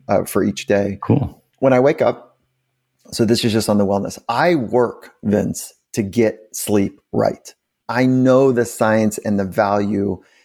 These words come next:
Speaker 1: So I organize my day around trying to figure out how to maximize my sleep. It
Speaker 2: Nice.
Speaker 1: sounds wild, right?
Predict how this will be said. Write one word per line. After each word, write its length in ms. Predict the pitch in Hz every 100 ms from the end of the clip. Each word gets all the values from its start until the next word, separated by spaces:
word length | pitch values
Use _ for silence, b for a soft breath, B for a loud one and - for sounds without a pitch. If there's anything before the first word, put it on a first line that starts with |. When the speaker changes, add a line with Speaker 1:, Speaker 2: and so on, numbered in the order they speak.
| b
Speaker 1:
So 460 | - 120 110 110 -
I 140 | 123
organize 600 | 127 156 180 175 127 117
my 200 | 110 107
day 400 | 98 107 101 101 -
around 800 | 110 104 110 113 110 110 101 - b b b
trying 220 | 127 117
to 60 |
figure 300 | 110 117 107
out 120 | 101 98
how 120 | 104
to 80 | 101
maximize 840 | 104 104 107 98 95 98 98 - _ _ _ -
my 120 | 101
sleep. 300 | 95 101 - _ _ _ _ _
It 60 | -
Speaker 2:
Nice. 140 | 65
Speaker 1:
sounds 520 | - 139 - 131 - - _ -
wild, 420 | 104 - - - _ _
right? 280 | - 120